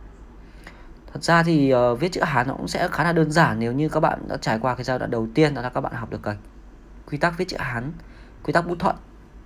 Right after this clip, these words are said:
Sau đó thì các bạn sẽ nắm tới những cái bộ thủ của nó, những cái bộ gì. Ví dụ như là chữ, ờ, khứ như thế này, chữ truy này,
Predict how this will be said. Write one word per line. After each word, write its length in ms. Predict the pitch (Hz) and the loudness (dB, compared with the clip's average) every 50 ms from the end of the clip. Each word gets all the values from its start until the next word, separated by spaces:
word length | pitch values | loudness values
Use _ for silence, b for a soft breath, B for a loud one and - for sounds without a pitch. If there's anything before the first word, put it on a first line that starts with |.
| - - - - - - - - - - - - - - - - - - - - - - - - - - - - - - - - - - - - - - - - | -20 -20 -20 -18 -20 -20 -20 -20 -20 -20 -20 -20 -20 -20 -20 -20 -20 -20 -20 -20 -20 -20 -20 -20 -20 -20 -20 -20 -20 -20 -20 -20 -20 -20 -20 -20 -20 -20 -18 -6
Sau 160 | - - 196 | 2 6 8
đó 80 | 165 - | 8 8
thì 80 | 175 | 6
các 120 | 170 - 170 | 6 4 6
bạn 180 | 175 143 - | 6 4 4
sẽ 120 | 131 - - | 2 0 -2
nắm 260 | 165 143 117 117 123 | 0 0 0 0 0
tới 180 | 117 120 113 117 | 0 2 2 2
những 100 | 127 120 | 0 -2
cái 100 | 147 165 | -2 0
bộ 140 | - - - | 0 -2 0
thủ 200 | - 165 139 101 | 2 2 2 2
của 100 | 98 107 | 2 -2
nó, 180 | 110 110 107 110 | -2 -4 -4 -6
những 120 | 117 - | -6 -6
cái 100 | - 143 | -6 -2
bộ 180 | 160 160 - - | 0 0 0 -2
gì. 340 | 117 110 117 117 113 120 135 B B B B B B B B - | -4 -4 -4 -4 -4 -4 -6 B B B B B B B B -8
Ví 100 | 120 120 | -4 -2
dụ 120 | 151 147 | 0 0
như 100 | 127 143 | 2 2
là 80 | 131 120 | 0 0
chữ, 280 | - - - 147 156 165 165 B B B B | -2 -2 -2 -2 -2 -4 -6 B B B B
ờ, 380 | B - 101 104 104 101 101 101 - - - - | B -2 0 0 0 0 -2 -4 -8 -16 -18 -12
khứ 240 | - - - 127 117 | -8 -4 -2 0 2
như 160 | 131 143 165 | 2 2 0
thế 60 | 160 156 | 0 0
này, 120 | 160 135 | 0 -2
chữ 80 | - - 113 - | -2 -4 -8 -6
truy 400 | - - - 147 143 143 139 135 | -4 -4 -2 0 0 0 0 0
này, 140 | 131 117 | -2 -4